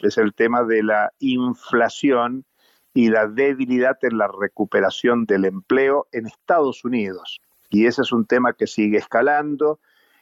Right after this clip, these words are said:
El último dato de anualización de la inflación estadounidense es el siete y medio por ciento y está muy vinculado al tema de alimentos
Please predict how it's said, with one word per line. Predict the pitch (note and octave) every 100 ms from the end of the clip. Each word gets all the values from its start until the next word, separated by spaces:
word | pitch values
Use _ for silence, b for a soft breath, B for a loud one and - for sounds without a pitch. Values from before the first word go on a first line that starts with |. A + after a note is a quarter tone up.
| _
El | - G#2+
último | C3 C#3 C3 A#2+
dato | A2+ C3 - B2+ A2+
de | G#2+
anualización | G#2+ A2 A2 G#2+ G#2 G#2 - G#2 - D3 C3+
de | A2+
la |
inflación | G#2 - G2+ - A#2
estadounidense | - A2 G#2+ A2 A#2+ A#2+ A#2
es | -
el | G2+ G2
siete | - A#2+ B2 - A#2+ A#2
y | A2
medio | G#2+ A2+ A2 G#2
por | - G2+
ciento | - E3+ D3+ C#3 - D#3+ -
y | G#2
está | - G#2+
muy | A#2 A#2+
vinculado | A#2 A2+ A2 A2 A#2
al | A2+
tema | G#2 A2+ A#2
de | A2 G#2
alimentos | G#2 A2 B2 B2+ - C3+ -